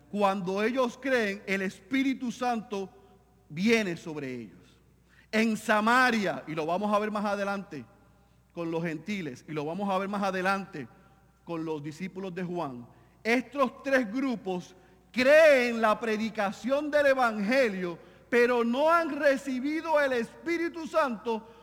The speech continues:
porque en el caso de los samaritanos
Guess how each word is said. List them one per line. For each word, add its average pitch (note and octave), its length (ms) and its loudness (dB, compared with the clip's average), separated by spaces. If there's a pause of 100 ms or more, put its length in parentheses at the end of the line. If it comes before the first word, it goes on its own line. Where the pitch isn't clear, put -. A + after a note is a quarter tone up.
(200)
porque D#4+ 800 2
en G#3 140 -2
el F#3+ 200 -4
caso A#3 380 0
de C4+ 80 -2
los C4+ 140 -2
samaritanos C#4 840 0